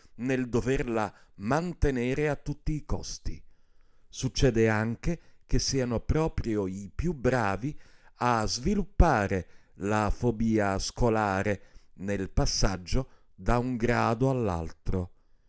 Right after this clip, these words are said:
Al primo voto meno alto del previsto è già un insuccesso.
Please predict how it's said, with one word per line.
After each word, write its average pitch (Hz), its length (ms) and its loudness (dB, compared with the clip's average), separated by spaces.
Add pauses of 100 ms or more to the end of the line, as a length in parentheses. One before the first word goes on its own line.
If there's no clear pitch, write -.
(360)
Al 101 380 -2 (140)
primo 170 480 2
voto 123 880 2
meno 127 440 0
alto 117 440 0
del 90 220 -6
previsto 110 760 0 (600)
è 135 200 0
già 110 260 2
un 127 160 -2
insuccesso. - 1000 -8